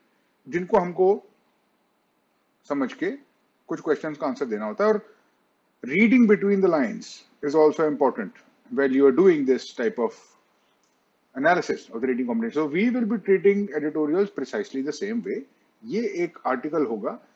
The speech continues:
किसी चीज के बारे में, कुछ डेप्थ में होगा। जरूरी नहीं है कि सारा समझ में आए और जरा जरूरी नहीं है कि सारा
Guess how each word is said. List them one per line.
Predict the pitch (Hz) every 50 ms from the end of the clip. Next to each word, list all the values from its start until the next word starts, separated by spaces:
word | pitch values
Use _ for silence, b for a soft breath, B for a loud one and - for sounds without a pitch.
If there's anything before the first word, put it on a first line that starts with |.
| _ _ -
किसी | 156 - 170
चीज | 165 - 160 151 -
के | - 151
बारे | 123 117 113 110 117
में, | 123 160 208 254 262 - _ _ _ _ _ -
कुछ | 165 147 - 214
डेप्थ | 190 120 - - - 170
में | 170
होगा। | 151 160 160 165 202 220 247 - _ _ _ _ -
जरूरी | 113 131 131 143 151 175
नहीं | 170 156 127 110 147 160
है | 151 170 170
कि | 165 185
सारा | - - 151 156 165
समझ | 156 151 147 151 147 143
में | 151 147
आए | 156 180 214
और | 220 202 170
जरा | 131 147 147 147 170 165 - - - _ -
जरूरी | 123 135 139 143 151 170 156
नहीं | 143 135 147
है | 170 180
कि | 185 196
सारा | - 156 143 151 175 185